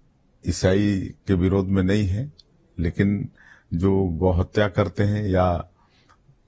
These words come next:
लोगों के अशिक्षा का, गरीबी का और चंगाई को माध्यम बना के जो धर्मांतरण करते हैं, इसके खिलाफ में है। और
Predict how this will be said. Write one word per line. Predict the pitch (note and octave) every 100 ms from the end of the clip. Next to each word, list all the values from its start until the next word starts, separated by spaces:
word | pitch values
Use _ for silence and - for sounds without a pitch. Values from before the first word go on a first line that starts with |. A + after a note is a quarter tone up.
| - C#2+ -
लोगों | D#2+ E2+ F2 F2+ F#2+ G2
के | G2+ G#2 F2+ - - _ _ - -
अशिक्षा | F2+ - F2+ - A2+
का, | G#2 F2 D#2 C2+ - - _ -
गरीबी | E2+ F2+ G2 G#2+
का | G2 G2 D2+ D2 - - - _ -
और | F2
चंगाई | E2 - F#2 G2+ G#2+
को | A2
माध्यम | G2 F2 F2 G2
बना | F#2 F#2
के | F2+ G2
जो | F2+ F2 E2
धर्मांतरण | D#2+ D#2+ E2+ F2 F2 G2
करते | G2 F2+ F2 G2
हैं, | G2 B2+ B2+ _ -
इसके | E2 -
खिलाफ | F#2 - F#2 F#2+
में | A2 G#2+
है। | G#2+ D3+ - - - _ F2+
और | F2+ F2 F2 E2+ D#2+ E2